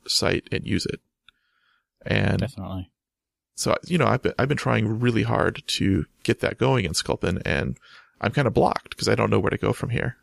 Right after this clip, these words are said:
Speaker 1: because that, that's just a problem that I haven't been able to spend enough time solving or spending enough time thinking about it to come up with an, an adequate solution. So it's been sitting in dev for, like,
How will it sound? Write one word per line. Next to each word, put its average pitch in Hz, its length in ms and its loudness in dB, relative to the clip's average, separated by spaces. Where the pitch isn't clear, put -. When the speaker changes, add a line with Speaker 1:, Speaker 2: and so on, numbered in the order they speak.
Speaker 1:
because - 260 0
that, 101 220 2
that's 113 160 0
just - 160 -2
a - 60 -2
problem 107 320 0
that 95 120 0
I 90 100 0
haven't 110 360 2
been 113 140 2
able 101 160 2
to 101 60 2
spend 107 220 0
enough 101 220 0
time 90 240 -2
solving 110 720 0
or - 280 2
spending 120 280 0
enough 104 200 0
time 104 240 -2
thinking 107 320 -2
about 104 220 2
it 92 80 -2
to - 120 -4
come 101 200 -2
up 107 100 -4
with - 120 -4
an, - 120 -4
an 85 100 0
adequate - 360 -2
solution. - 460 0
So - 160 2
it's - 120 0
been 120 140 0
sitting 120 520 0
in 104 420 2
dev 107 280 2
for, - 200 -2
like, - 240 -2